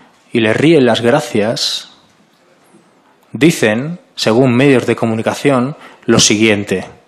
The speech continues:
"Nos estamos comiendo la mierda de Aznar".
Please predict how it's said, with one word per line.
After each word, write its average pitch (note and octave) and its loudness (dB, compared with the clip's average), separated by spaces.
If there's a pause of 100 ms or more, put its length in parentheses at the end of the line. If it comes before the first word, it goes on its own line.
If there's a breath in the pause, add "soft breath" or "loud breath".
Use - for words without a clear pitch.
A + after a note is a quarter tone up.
(760 loud breath)
"Nos A#2 0
estamos F3+ 0
comiendo E3 0
la A2+ 0
mierda D3+ 0 (140)
de A2+ -2
Aznar". G2+ -4